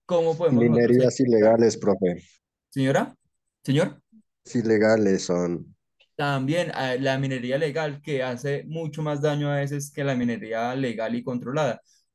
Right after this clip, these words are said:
Speaker 1: ¿Cómo podemos controlar esa necesidad que nosotros a veces tenemos de explotar alguna mina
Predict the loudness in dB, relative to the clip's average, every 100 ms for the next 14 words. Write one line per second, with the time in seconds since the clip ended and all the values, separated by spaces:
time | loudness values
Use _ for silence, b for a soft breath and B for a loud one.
0 | -8 -4 -4 -4 -4 -6 -6 -8 -6 -4
1 | -4 -2 -4 -6 -6 -6 -6 -6 -6 -6
2 | -6 -4 -4 -4 -4 -8 -8 -6 -6 -8
3 | -6 -6 -4 -6 -4 -4 -2 -2 -4 -6
4 | -10